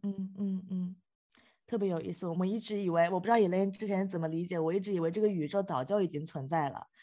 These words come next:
它从九几年的时候就有被 mention，就被，有被提到过，但没有想到说我们其实现在这个技术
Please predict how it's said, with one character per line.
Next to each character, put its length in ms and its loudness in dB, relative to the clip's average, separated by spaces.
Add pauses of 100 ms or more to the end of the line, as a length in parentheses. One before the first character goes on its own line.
(260)
它 120 4
从 440 8
九 220 2
几 160 -2
年 100 2
的 140 4
时 140 -4
候 180 2
就 220 0
有 120 2
被 240 0
mention， 480 -2
就 140 -4
被， 140 -2
有 120 0
被 140 -2
提 240 -12
到 220 2
过， 200 -6 (220)
但 140 2
没 80 4
有 80 6
想 160 0
到 100 0
说 160 -2
我 80 2
们 100 -2
其 160 -12
实 60 -8
现 200 -4
在 140 0
这 140 -4
个 80 -2
技 160 -8
术 180 -2